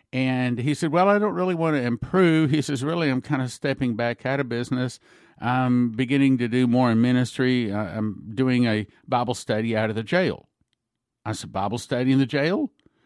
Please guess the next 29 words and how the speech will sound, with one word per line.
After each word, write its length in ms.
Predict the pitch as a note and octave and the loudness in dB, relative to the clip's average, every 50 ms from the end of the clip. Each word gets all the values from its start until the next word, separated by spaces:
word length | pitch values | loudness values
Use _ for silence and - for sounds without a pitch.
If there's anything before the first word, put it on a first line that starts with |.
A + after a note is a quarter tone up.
| _ _ - | _ _ -6
He 80 | C3+ | -4
said, 180 | - E3+ E3 D#3+ | -4 -4 -4 -2
"Yeah." 360 | G#3 B3+ B3 A3 - - - _ _ _ _ _ _ _ _ _ _ _ - | 0 0 0 0 0 -4 -10 _ _ _ _ _ _ _ _ _ _ _ -6
I 60 | C#3+ | -6
said, 160 | C#3 - E3 | -4 -2 0
"Well, 100 | E3+ E3+ | 2 4
I'd 80 | F3 F3+ | 4 6
like 240 | F#3 F#3 F#3 - - | 4 4 2 0 -4
to 80 | - | -4
come. 440 | - A3 A#3 A#3 G#3 A#2 - - - _ _ _ _ | 0 2 2 4 2 0 -2 -6 -16 _ _ _ _
If 80 | - | -2
you 40 | E3+ | -2
don't 140 | C3+ G#2+ D#2+ | -2 -2 0
mind, 380 | A2+ C3+ E3 D#3+ B2 A#2+ C3+ C#3 | 2 4 4 4 4 4 2 2
I'd 60 | C3+ | 2
like 200 | C#3+ D#3+ - - | 0 -2 -2 -4
to 80 | - - | -8 -8
come." 300 | - - A#3+ A#3 D3+ A2 | -4 -2 0 0 0 0
He 120 | C3 C3+ | 0 0
said, 160 | - - F#3+ | 0 0 0
"Okay, 300 | A#3 C4 - A3 C#3+ D#3 | 0 0 -2 -2 -2 -2
well, 200 | E3+ G#3 C#3+ D3 | 0 0 0 0
meet 180 | D3+ D#3 E3+ F3 | 0 0 0 0
us 160 | E3+ - - | -2 -2 -2
at 220 | D#3+ D#3+ D#3+ - - | -2 -2 -2 -2 -4
this 200 | D#3 C#3+ - - | -8 -6 -6 -6
little 200 | D3 D3 D#3 D3 | -6 -6 -6 -6
church, 420 | - - C#3 D3 D3+ A#2 - - | -4 -4 -2 -2 -4 -6 -6 -4
and 160 | C#3 D3+ - | -4 -4 -4